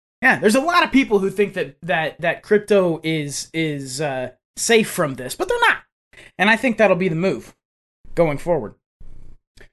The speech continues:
Um, but yeah, that's, that's a, that's a thing. I just wanted to cover that because, uh, it's a thing not a lot of people know about. I don't think the match list is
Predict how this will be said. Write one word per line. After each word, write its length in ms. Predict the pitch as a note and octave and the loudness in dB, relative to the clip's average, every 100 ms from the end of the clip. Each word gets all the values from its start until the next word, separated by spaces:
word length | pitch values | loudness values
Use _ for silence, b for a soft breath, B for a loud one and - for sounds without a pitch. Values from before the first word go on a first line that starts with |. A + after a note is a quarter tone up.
| _ _ | _ _
Um, 640 | F3 F#3+ F#3+ F#3 F3+ D#3+ - - - - _ _ _ _ | 0 4 4 4 2 -2 -4 -12 -12 -14 _ _ _ _
but 100 | G#3+ | 2
yeah, 180 | A#3+ - | 2 2
that's, 200 | A#3 C4 | 0 2
that's 240 | B3 C4 | 0 2
a, 100 | A#3+ | 2
that's 200 | G#3+ D4 | 2 -2
a 60 | D#4 | -2
thing. 260 | C#4+ C4+ A#3+ | 0 0 2
I 100 | A#3 | 0
just 140 | F#3 | 2
wanted 160 | A#3 G#3+ | 0 0
to 140 | E3+ | -2
cover 380 | - - B3 G3+ | -6 0 2 2
that 280 | D#3+ D3+ D#3+ | 0 0 -2
because, 600 | G3 G3 F3+ E3+ D3+ - | -2 2 2 2 -4 -2
uh, 320 | F#3+ D#3+ C#3+ C#3 _ _ _ _ _ | 0 2 0 -4 _ _ _ _ _
it's 160 | F3+ F3+ | -2 0
a 40 | |
thing 280 | G#3 C4 A#3+ | 4 4 6
not 220 | A3 G#3+ | 4 4
a 40 | A3+ | 4
lot 220 | A3+ G#3+ | 6 4
of 80 | F#3+ | 2
people 640 | G3 G3+ G#3 F#3 E3+ D3 | 2 2 4 4 2 -2
know 300 | - F#3+ C4 | 0 4 6
about. 340 | G3+ D#3 - - | 4 2 -4 -4
I 100 | E3 | -2
don't 160 | A3 C4 | 0 0
think 160 | E4+ | 0
the 60 | C#4 | 0
match 400 | A#3 A3+ B3 - | 2 4 2 2
list 260 | A3 G#3 - | 2 2 0
is 340 | F3+ D3+ - | -4 -6 -12